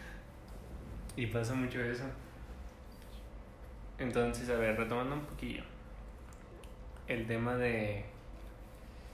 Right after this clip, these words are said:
de la gente, este, no consanguínea que consideramos familia. ¿Qué dirías tú que es lo que te hace considerar a alguien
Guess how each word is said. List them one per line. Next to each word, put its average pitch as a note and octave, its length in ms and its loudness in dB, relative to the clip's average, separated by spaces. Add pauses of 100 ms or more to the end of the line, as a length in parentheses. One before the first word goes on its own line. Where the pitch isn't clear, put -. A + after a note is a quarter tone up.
(520)
de A2+ 140 6
la G#2+ 280 8 (160)
gente, B2 720 0 (1300)
este, G#2+ 440 -2
no G#2+ 240 4
consanguínea A#2 680 0 (1500)
que - 80 0
consideramos A2 720 4 (200)
familia. G2+ 420 2 (1300)
¿Qué C3 200 6
dirías D3+ 600 2 (140)
tú C3+ 300 2 (640)
que A2+ 300 2
es A2+ 60 0
lo A#2+ 160 2
que A#2+ 120 0
te A2+ 200 2
hace A2+ 240 -2
considerar G#2+ 720 2 (540)
a G#2+ 220 4
alguien A#2+ 340 2